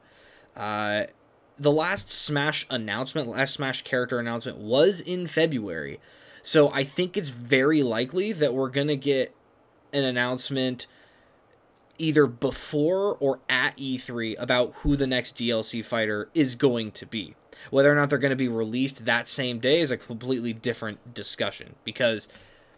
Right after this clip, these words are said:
they usually have been following the format. Like, Sephiroth was announced at the Game Awards, which was, um, in December. He was announced there and then dropped, like,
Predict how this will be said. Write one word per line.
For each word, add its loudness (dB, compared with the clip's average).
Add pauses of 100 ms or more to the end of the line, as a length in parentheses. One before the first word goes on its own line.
(160)
they 2
usually 4
have 2
been 2
following 6
the -6
format. -2
Like, -2
Sephiroth 4
was 4
announced -4
at -6
the -14
Game 2
Awards, 2 (1080)
which 4
was, 4
um, -6 (800)
in 0
December. 2 (100)
He 2
was 4
announced 0
there 4
and 0
then -4
dropped, 0
like, -6